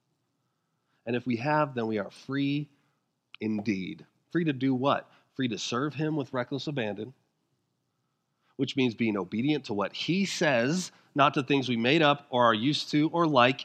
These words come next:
It means we can change our perspective and not make church about us, but about others. It means we could change our perspective and go out and seek those that society does not esteem and welcome them in without pretense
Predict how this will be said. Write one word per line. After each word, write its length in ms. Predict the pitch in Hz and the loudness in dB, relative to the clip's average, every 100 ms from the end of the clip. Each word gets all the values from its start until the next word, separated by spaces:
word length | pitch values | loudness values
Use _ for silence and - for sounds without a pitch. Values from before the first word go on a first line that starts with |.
| - - | -14 -2
It 80 | |
means 240 | 131 127 120 | 0 2 0
we 120 | 120 | -2
can 240 | - 104 - _ _ _ _ _ | -2 -4 -6 _ _ _ _ _
change 420 | - 123 156 185 | -2 6 6 8
our 120 | 196 | 6
perspective 720 | 196 175 - 170 165 185 175 - - | 6 2 4 4 4 2 2 -2 -2
and 100 | 131 | 4
not 220 | 135 151 | 6 6
make 180 | 190 185 | 4 2
church 300 | - 180 175 | 4 4 6
about 240 | 147 131 127 | 6 6 8
us, 300 | 180 190 - | 6 6 2
but 140 | 196 | 2
about 280 | 185 185 175 | 6 6 8
others. 420 | 170 170 165 - - 131 | 6 8 2 0 -12 2
It 60 | |
means 180 | 147 147 | 4 4
we 100 | 139 | 2
could 100 | 113 | 2
change 320 | - 151 185 | 4 4 6
our 80 | 208 | 6
perspective 640 | 202 - 202 180 180 175 - - | 4 2 2 2 4 2 0 -6
and 280 | 135 131 117 | 0 0 2
go 320 | 143 180 220 - | 6 6 6 6
out 280 | 180 196 170 | 8 8 4
and 180 | 127 113 | 0 -2
seek 520 | - - 220 233 - _ | -4 0 0 0 -8 _
those 400 | 135 160 208 190 | 6 8 10 8
that 160 | 180 151 | 2 2
society 720 | 156 - 175 185 208 214 214 | -2 2 6 8 8 6 2
does 260 | 156 131 131 | -2 -2 4
not 320 | 156 226 - | 8 8 6
esteem 580 | 175 - - 175 202 226 | 2 0 2 6 6 4
and 240 | 165 135 131 | 2 2 6
welcome 380 | 165 220 240 | 6 6 2
them 180 | 220 208 | 2 2
in 220 | 190 220 208 - | 4 4 2 -2
without 360 | 170 156 147 - | 4 6 4 2
pretense 720 | 165 202 233 - 247 240 - | 2 4 4 2 2 2 -4